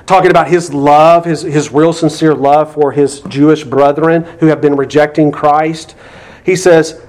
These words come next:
"I am in a strait between you two." I, I'm in a dilemma, he says. "Having a desire to depart and what? Be with Christ is far better." Is far better. I don't have it on my notes here, but,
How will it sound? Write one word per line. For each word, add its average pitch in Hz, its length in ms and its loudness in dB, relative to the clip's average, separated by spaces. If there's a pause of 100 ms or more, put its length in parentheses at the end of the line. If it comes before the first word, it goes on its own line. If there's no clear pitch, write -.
(240)
"I 202 200 4
am 254 140 2
in 175 80 2
a 180 60 0
strait 196 500 -2
between 262 400 0
you 185 100 2
two." 113 420 -6
I, 196 220 0
I'm 240 100 4
in 247 60 4
a 240 60 2
dilemma, 240 380 2
he 139 140 -6
says. 120 400 -4 (380)
"Having 247 380 2
a 247 60 0
desire 220 540 2
to 233 100 -6
depart 240 720 0 (400)
and 151 160 0
what? 202 440 0
Be 185 260 0
with 220 260 0
Christ 151 720 -2 (540)
is 143 340 0
far 147 560 -2
better." 117 520 -8 (480)
Is 117 160 -10
far 123 420 -2
better. 107 580 -16 (1400)
I 220 80 0
don't 208 180 2
have 180 100 0
it 156 60 -2
on 143 80 0
my 139 100 0
notes 170 280 -2
here, 147 180 0
but, 135 480 -4